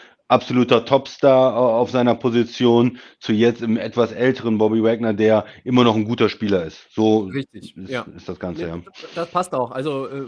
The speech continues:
Speaker 2: die Rams verpflichten jetzt keinen, keinen Linebacker, der zu der absoluten Creme de la Creme auf der Position weiterhin zählen w-, wird. So, ähm, auch mit, mit sich noch mal,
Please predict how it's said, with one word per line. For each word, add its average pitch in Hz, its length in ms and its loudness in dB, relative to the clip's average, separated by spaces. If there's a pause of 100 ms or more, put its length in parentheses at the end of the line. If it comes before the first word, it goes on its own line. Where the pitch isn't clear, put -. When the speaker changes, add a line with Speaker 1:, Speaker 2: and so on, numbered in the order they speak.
Speaker 2:
die 139 140 -8
Rams 151 240 -8
verpflichten - 420 -12
jetzt 151 180 -14
keinen, 147 520 -10
keinen 143 240 -10
Linebacker, 147 500 -10
der 139 500 -8
zu 151 200 -12
der 139 100 -8
absoluten 147 440 -10
Creme 151 260 -12
de 147 80 -8
la 135 80 -8
Creme 151 280 -12
auf 135 100 -14
der 139 100 -12
Position 156 580 -8
weiterhin 127 380 -10
zählen 127 340 -10
w-, 127 60 -18 (500)
wird. 135 380 -10 (580)
So, 120 140 -6 (500)
ähm, 131 380 -6 (1800)
auch 156 200 -10
mit, 151 160 -12 (160)
mit - 160 -12 (1500)
sich 147 100 -14
noch - 120 -16
mal, 135 360 -8